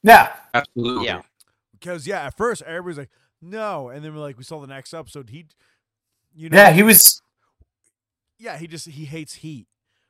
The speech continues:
Speaker 4: All right, I have a question on, um, Frost Vark. Does anybody know why the hell his nickname's Edward?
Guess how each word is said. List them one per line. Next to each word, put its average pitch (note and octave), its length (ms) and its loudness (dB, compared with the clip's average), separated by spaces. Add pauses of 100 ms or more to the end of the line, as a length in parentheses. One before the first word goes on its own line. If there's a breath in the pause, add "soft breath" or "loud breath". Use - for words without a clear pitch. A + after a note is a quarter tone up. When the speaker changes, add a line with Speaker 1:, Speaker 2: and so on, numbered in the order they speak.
(220)
Speaker 4:
All G3+ 80 -8
right, E3 180 -12 (120)
I F3 80 -16
have G3 80 -10
a - 20 -18
question D#3 480 -14
on, C3 320 -18
um, G#2 340 -20 (380)
Frost - 560 -14 (100)
Vark. A#2 500 -12 (460)
Does A2+ 120 -20
anybody B3+ 240 -12
know G#3 120 -14
why A2+ 280 -16
the A2+ 100 -20
hell A2+ 240 -20
his G#2 200 -20
nickname's G#2+ 480 -20 (120)
Edward? A2 460 -20